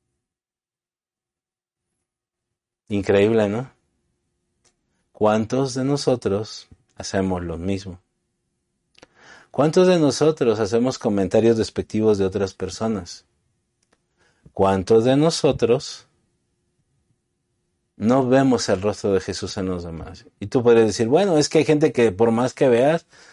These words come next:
<laughs> no le vas a poder ver el rostro de Jesús, porque es de esta manera, porque es así". De vol-, nuevo estamos volviendo a juzgar.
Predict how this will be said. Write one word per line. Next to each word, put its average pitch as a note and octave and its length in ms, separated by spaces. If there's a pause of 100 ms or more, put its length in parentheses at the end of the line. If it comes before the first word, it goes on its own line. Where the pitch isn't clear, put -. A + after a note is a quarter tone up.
(180)
<laughs> - 140
no - 80
le - 60
vas - 200
a B2+ 140
poder A#2+ 360
ver A#2+ 200
el G#2+ 100
rostro A2 380
de D#2+ 120
Jesús, - 500 (240)
porque A#2 340
es G#2 80
de G#2 80
esta G2 200
manera, A2+ 360
porque G#2 200
es G2+ 100
así". A#2+ 180 (180)
De F2 140
vol-, F2 320 (240)
nuevo F2 300
estamos G2+ 380
volviendo G#2 440
a - 20
juzgar. F#2 560